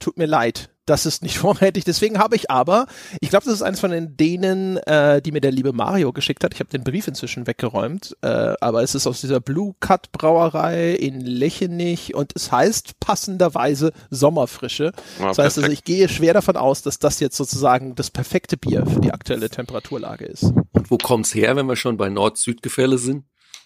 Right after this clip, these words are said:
Speaker 3: Steht das
Speaker 1: Ja, was
Speaker 3: drauf?
Speaker 1: weiß denn ich, wo Lechenich ist, du? Äh, hier fünfzig drei sieben vier ist die Postleitzahl. Das klingt irgendwie mittig,
Speaker 3: Mit-, mittig,
Speaker 1: oder?
Speaker 3: mittendrin, ja.
Speaker 2: Mittig.
Speaker 3: Ja.
Speaker 1: Ja, ne?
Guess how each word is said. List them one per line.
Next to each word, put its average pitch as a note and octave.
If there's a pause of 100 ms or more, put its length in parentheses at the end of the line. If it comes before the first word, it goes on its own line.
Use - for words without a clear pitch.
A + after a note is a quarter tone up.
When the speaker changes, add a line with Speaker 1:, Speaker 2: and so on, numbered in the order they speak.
(120)
Speaker 3:
Steht -
das G2+
Speaker 1:
Ja, -
was A2
Speaker 3:
drauf? A#2
Speaker 1:
weiß D3
denn E3+
ich, F#3+
wo D#3+
Lechenich C#3
ist, -
du? A2+
Äh, -
hier C3+
fünfzig -
drei E3
sieben E3+
vier E3+
ist -
die D#3
Postleitzahl. B2
Das C#3
klingt A#3+
irgendwie G#3+
mittig, F#3+
Speaker 3:
Mit-, D#3
mittig, C#3
Speaker 1:
oder? E3+
Speaker 3:
mittendrin, A#2+
ja. -
Speaker 2:
Mittig. G#2+ (260)
Speaker 3:
Ja. G2+
Speaker 1:
Ja, C3
ne? F3